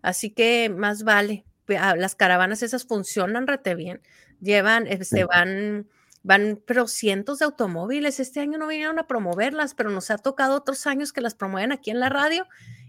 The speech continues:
Speaker 1: y, y van, o sea, desde Chicago, que se van hasta Michoacán o hasta Puebla, pues de los lugares donde hay muchos inmigrantes aquí, y se van, pero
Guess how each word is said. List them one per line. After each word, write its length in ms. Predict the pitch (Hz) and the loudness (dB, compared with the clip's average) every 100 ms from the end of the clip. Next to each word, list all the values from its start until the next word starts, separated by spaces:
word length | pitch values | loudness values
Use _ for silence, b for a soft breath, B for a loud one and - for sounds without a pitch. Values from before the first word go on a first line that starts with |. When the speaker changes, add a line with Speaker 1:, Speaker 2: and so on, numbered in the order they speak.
| - | -2
Speaker 1:
y, 460 | 214 214 202 - | 2 4 2 0
y 160 | - 220 | 0 2
van, 560 | 196 196 208 226 220 214 - | 4 4 2 -2 -4 -10 -8
o 120 | 185 | -2
sea, 260 | 214 185 151 | 2 2 2
desde 400 | 190 175 185 - | 0 0 -2 -2
Chicago, 580 | 208 190 247 294 427 427 | -4 4 6 6 2 0
que 80 | |
se 80 | 254 | -2
van 100 | 202 | -2
hasta 160 | 165 254 | 0 0
Michoacán 640 | 233 156 175 262 302 320 B B 151 | 0 -2 -2 6 6 6 B B 0
o 100 | 185 | 0
hasta 220 | 151 180 | 2 2
Puebla, 640 | 147 247 285 311 311 302 | 4 6 6 6 6 6
pues 100 | 302 | 4
de 80 | 208 | 2
los 140 | 208 196 | 2 0
lugares 300 | 190 214 - | 0 0 0
donde 220 | 254 214 | -2 0
hay 60 | |
muchos 360 | 226 240 - 269 | -2 -4 -8 -6
inmigrantes 580 | 269 214 165 190 277 - | -4 -2 -4 -6 -6 -6
aquí, 360 | 254 - 320 b b b b _ | -6 -6 -8 b b b b _
y 320 | - 226 202 202 | -4 0 0 2
se 160 | 220 | 2
van, 240 | 190 196 226 | 6 4 6
pero 540 | 320 339 294 214 165 | 6 6 6 4 2